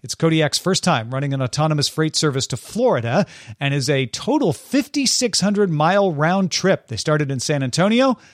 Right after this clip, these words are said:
went to San Francisco, California, and then to Jacksonville, Florida, before ending up back in San Antonio. The trip took a hundred fourteen hours total. And if you're like, "Hold on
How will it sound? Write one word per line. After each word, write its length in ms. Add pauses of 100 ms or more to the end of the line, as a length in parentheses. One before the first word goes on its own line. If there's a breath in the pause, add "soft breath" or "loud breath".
(180 soft breath)
went 160
to 80
San 200
Francisco, 380
California, 800 (420 soft breath)
and 140
then 140
to 40
Jacksonville, 640
Florida, 540 (260 soft breath)
before 340
ending 240
up 200
back 240
in 80
San 240
Antonio. 480 (420 loud breath)
The 80
trip 220
took 180
a 80
hundred 300
fourteen 500
hours 540
total. 520 (460 loud breath)
And 340
if 140
you're 140
like, 300 (100)
"Hold 260
on 340